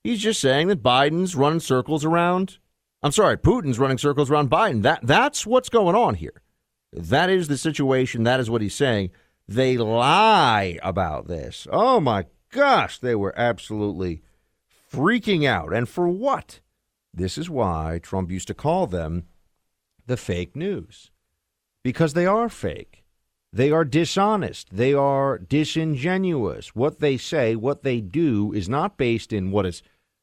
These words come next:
factual, honest, unbiased, nonpartisan. They are activists. They are advocates for a side. The side is the Democrat Party, which is why there's also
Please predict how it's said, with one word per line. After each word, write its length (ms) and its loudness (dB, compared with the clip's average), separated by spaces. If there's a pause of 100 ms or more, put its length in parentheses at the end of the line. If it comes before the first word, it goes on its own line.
(120)
factual, 1080 -2
honest, 560 -4
unbiased, 840 -2
nonpartisan. 960 -4 (640)
They 320 2
are 380 -2
activists. 960 -2
They 180 0
are 160 0
advocates 560 -4
for 200 -6
a 60 -2
side. 480 0
The 100 -8
side 280 -4
is 100 -10
the 60 -12
Democrat 520 -6
Party, 400 -6 (340)
which 160 -4
is 100 -4
why 300 2
there's 240 0
also 480 0